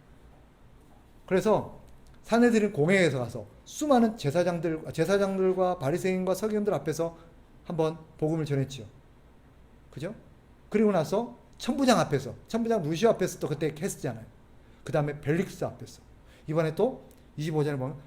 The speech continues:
베스토 앞에서 또, 또 똑같은 얘기를 합니다. 그리고 베스토가 재판을 함에 있어서 바울을 신문하는데 죄가 없다는 걸 알아요. 그러니까 죄거리를 찾아낼 수가 없는 거예요. 죄목을 찾아내야 그 다음에 재판으로 넘겨져야 돼요.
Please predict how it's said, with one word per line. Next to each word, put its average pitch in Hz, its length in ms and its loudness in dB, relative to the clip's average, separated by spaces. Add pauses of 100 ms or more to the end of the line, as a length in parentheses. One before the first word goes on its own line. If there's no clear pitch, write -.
(180)
베스토 151 380 2
앞에서 - 360 -4
또, 117 80 -14 (100)
또 240 300 0 (180)
똑같은 233 380 -4
얘기를 127 220 -4
합니다. 107 260 -18 (1300)
그리고 185 420 0 (360)
베스토가 190 680 4 (440)
재판을 185 480 2
함에 170 180 -2
있어서 143 560 -6 (1120)
바울을 180 260 2
신문하는데 185 480 -4
죄가 160 240 -2
없다는 165 220 -4
걸 135 100 -8
알아요. 110 220 -8 (200)
그러니까 226 240 -4
죄거리를 302 380 -2
찾아낼 349 340 2
수가 170 180 0
없는 143 180 -2
거예요. 120 160 -6 (1120)
죄목을 226 520 6
찾아내야 226 840 2
그 - 80 -10
다음에 180 200 2
재판으로 196 420 0
넘겨져야 123 360 -4
돼요. - 300 -18